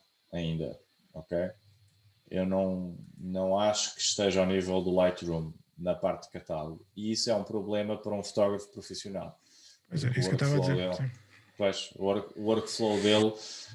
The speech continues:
Speaker 1: é fundamentalmente muito pela organização também, o catálogo e o trabalho que ele tem que, que entregar. Na parte da aceleração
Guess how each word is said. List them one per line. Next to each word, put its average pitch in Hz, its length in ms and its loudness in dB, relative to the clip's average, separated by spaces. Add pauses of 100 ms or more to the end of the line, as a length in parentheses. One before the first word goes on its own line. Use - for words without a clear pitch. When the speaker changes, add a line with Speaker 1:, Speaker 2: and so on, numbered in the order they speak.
(200)
Speaker 1:
é 110 140 10
fundamentalmente 104 840 4
muito 104 320 -2
pela 104 200 4
organização 98 760 4
também, 98 320 2
o 95 60 -4
catálogo 98 540 6
e 92 40 2
o 92 40 -4
trabalho 90 460 2
que - 100 -6
ele 92 100 -2
tem 92 180 -2
que, 90 300 -8
que - 140 -8
entregar. 90 360 -2
Na 120 160 6
parte 113 340 6
da 113 80 8
aceleração 107 640 2